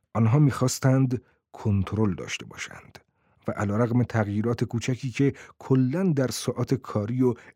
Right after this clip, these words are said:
استرس آنها ایجاد شده بود، باز هم احساس رضایت و شادی بیشتری داشتند. در مورد میزان کارایی و موفقیت چطور؟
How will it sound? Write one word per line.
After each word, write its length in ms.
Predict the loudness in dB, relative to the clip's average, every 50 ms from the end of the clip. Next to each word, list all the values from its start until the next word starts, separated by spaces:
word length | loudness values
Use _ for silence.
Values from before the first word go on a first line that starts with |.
| -6 -4
استرس 480 | -4 -4 -2 -2 0 0 0 -2 -4
آنها 320 | -6 -4 -4 -4 -2 -4 -4 -4
ایجاد 280 | -4 -4 -2 -2 -2 -2
شده 260 | -2 -2 0 0 0
بود، 220 | 0 0 -2 -4 -6 -10 -20 -20 -10 -6
باز 380 | -2 0 2 2 2 0 0
هم 240 | -2 0 2 2 0 0
احساس 480 | -2 -8 -8 -6 -4 -2 -2 0 0 0
رضایت 680 | 0 2 0 -2 0 0 0 0 0 -2 -2 -2 0
و 120 | 0 0 0 -2 -8 -20 -12
شادی 500 | -8 0 2 2 2 2 2 0 0 0
بیشتری 540 | 0 0 -2 -4 -4 -2 -2 -2 -2 -2
داشتند. 600 | -6 -12 -12 -12 -12 -12 -14 -20 -20 -20 -20 -20 -20 _ _ _ _ _ _ _ _ _ _ _ -2
در 140 | 2 4 4
مورد 280 | 6 6 6 4 6
میزان 500 | 6 6 6 6 4 2 0 0 0 0
کارایی 500 | -2 -2 -4 -4 -2 -2 -2 -2 2 2
و 60 | 4
موفقیت 760 | 4 4 4 2 0 -2 0 -2 -2 0 2 0 0 0 -2
چطور؟ 500 | -6 -10 -10 -10 -10 -10 -18 -18 -20 -20